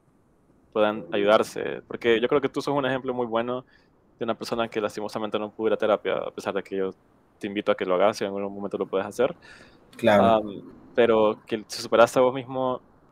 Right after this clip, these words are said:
Speaker 1: solo, y eso está bien. Entonces, ¿qué le aconsejarías a todas las personas que nos escuchan?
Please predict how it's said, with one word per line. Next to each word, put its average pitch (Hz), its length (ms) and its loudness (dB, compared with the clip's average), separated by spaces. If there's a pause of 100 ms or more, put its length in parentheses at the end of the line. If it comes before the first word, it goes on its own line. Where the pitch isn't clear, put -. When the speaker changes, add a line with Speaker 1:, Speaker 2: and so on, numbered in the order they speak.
(100)
Speaker 1:
solo, - 320 2 (160)
y 113 180 -4
eso 113 120 -4
está 120 160 0
bien. 113 180 4
Entonces, 107 600 -4 (540)
¿qué 131 100 0
le 127 60 4
aconsejarías 113 480 -4
a 104 40 -6
todas 104 280 -2
las 104 80 -12
personas 101 280 -14
que - 80 -8
nos 98 100 -8
escuchan? 101 360 -14